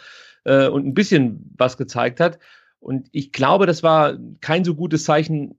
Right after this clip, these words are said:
in Richtung Fans. Und ja, der Spieler hat sich ja selber dazu geäußert, aber ich glaube auch, dass viele Fans, dass dann, dass Korkut da den Rückhalt so ein Stück weit, den er sich vielleicht so ein bisschen erarbeitet hat in der Rückrunde, direkt wieder verspielt hat, weil da Leute sich dann wirklich gedacht haben, „Was soll denn der Scheiß jetzt?“ Also,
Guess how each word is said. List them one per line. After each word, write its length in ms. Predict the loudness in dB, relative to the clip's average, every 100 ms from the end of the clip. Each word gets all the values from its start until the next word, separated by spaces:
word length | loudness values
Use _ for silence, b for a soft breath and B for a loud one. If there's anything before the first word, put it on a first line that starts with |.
| _
in 100 | -6
Richtung 320 | -4 -4 -6
Fans. 420 | 0 0 0 -6 _
Und 340 | _ -6 -6 -6
ja, 140 | -2 0
der 80 | 0
Spieler 260 | 2 2
hat 160 | 2 0
sich 120 | -2
ja 260 | 0 0 -4 -14 -6
selber 240 | 0 2
dazu 260 | 2 0 -2
geäußert, 380 | 0 0 2 0
aber 100 | 0
ich 80 | 2
glaube 220 | 2 2
auch, 100 | 0
dass 160 | -4
viele 220 | -8 -6 -2
Fans, 340 | 0 0 -4 B B B B B _ _ -4
dass 180 | -2 0
dann, 600 | 0 0 -2 -8 -16 -18 -18 -4
dass 240 | -2 -2 0
Korkut 300 | 2 2 2
da 60 |
den 160 | 2 2
Rückhalt 360 | 2 2 0
so 80 | 0
ein 60 | -2
Stück 240 | -2 0
weit, 120 | 0
den 80 | 0
er 120 | -2
sich 140 | -2 -4
vielleicht 220 | -8 -4
so 80 | -4
ein 140 | 0
bisschen 340 | -2 0 0 0
erarbeitet 480 | 0 0 0 -2
hat 160 | -4 -2
in 100 | -4
der 100 | -4
Rückrunde, 360 | -4 -2 0 0
direkt 320 | 0 0 0
wieder 160 | 0
verspielt 420 | 0 -6 -2 -2 0
hat, 180 | -2
weil 120 | 0 2
da 60 |
Leute 280 | 2 2 0
sich 180 | -2 0
dann 180 | 0 0
wirklich 200 | -2 0
gedacht 280 | 0 0
haben, 100 | -4
„Was 120 | -4 -2
soll 120 | 2
denn 140 | 2
der 80 | 2
Scheiß 280 | 0 -4 -4
jetzt?“ 200 | -8 -6
Also, 340 | 0 0 0